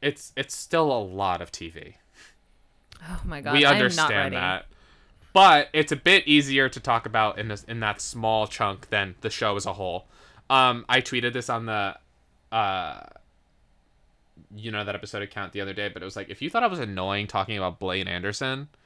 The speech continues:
Speaker 1: you are not ready to hear me
Speaker 2: <laughs>
Speaker 1: talk about Meredith Grey."
Speaker 2: <laughs> Oh my
Speaker 1: Oh,
Speaker 2: God.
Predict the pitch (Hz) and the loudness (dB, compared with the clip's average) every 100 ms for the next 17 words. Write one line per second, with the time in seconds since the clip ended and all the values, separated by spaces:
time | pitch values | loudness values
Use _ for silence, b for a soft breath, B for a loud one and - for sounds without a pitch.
0 | _ _ _ _ _ 123 156 107 104 104 | _ _ _ _ _ 0 2 6 6 6
1 | 110 110 107 107 110 117 101 107 110 104 | 6 4 2 2 2 2 2 2 4 0
2 | 95 90 90 87 - 98 85 82 269 277 | 2 0 0 -2 -4 -2 -2 0 2 4
3 | 277 277 285 262 254 240 190 220 B B | 6 6 8 8 8 6 2 -2 B B
4 | B B B B B _ _ - 214 208 | B B B B B _ _ 0 4 6
5 | 202 196 185 185 180 175 175 175 | 6 6 4 4 4 4 4 0